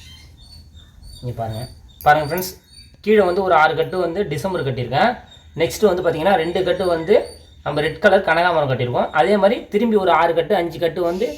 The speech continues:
டிசம்பர் பூ கட்டிட்டு அதே மாதிரி கட்ட வேண்டியதான் ஃப்ரெண்ட்ஸ். இப்படி இப்படி இப்படி முறுக்கி முறுக்கி கட்டக்கூடாது. முறுக்கி முறுக்கி கட்டினீங்கன்னா நல்லா இருக்காது தலைக்கு வச்சா. இதை பாருங்க, ஒரு வரி எப்படி இருக்கு பாருங்க, இதே மாதிரி அழகா வரியா வரணும். அந்த மாதிரி கட்டி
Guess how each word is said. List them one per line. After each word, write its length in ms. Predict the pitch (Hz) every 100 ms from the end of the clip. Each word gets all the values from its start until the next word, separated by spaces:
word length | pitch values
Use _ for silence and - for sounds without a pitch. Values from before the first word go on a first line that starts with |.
| - - - - - 147
டிசம்பர் 300 | 175 220 196
பூ 40 | 170 -
கட்டிட்டு 340 | - 180 254 320 -
அதே 140 | 160 185
மாதிரி 120 | 180
கட்ட 140 | 160 143
வேண்டியதான் 300 | 160 143 135
ஃப்ரெண்ட்ஸ். 220 | 151 165 - - - 170
இப்படி 160 | 165
இப்படி 140 | 185 214
இப்படி 160 | 214 202 180
முறுக்கி 200 | 214 226 214
முறுக்கி 200 | 214 233
கட்டக்கூடாது. 440 | 180 170 147 127 196 190 160
முறுக்கி 220 | 196 202
முறுக்கி 180 | 208 202
கட்டினீங்கன்னா 380 | 185 170 190 185
நல்லா 160 | 160 196
இருக்காது 260 | 160 131 135
தலைக்கு 220 | 147 143
வச்சா. 220 | 127 147 175 - - -
இதை 140 | 131 127
பாருங்க, 200 | 127 120 120
ஒரு 100 | 120
வரி 160 | 143 226 185
எப்படி 160 | 180
இருக்கு 180 | 147 123
பாருங்க, 160 | 120 117
இதே 160 | 131 165 196
மாதிரி 160 | 180 160
அழகா 200 | 135 156 143
வரியா 280 | 127 135 156 131
வரணும். 320 | 113 107 - - _ _ -
அந்த 120 | 131 147
மாதிரி 140 | 170 202
கட்டி 200 | 160 165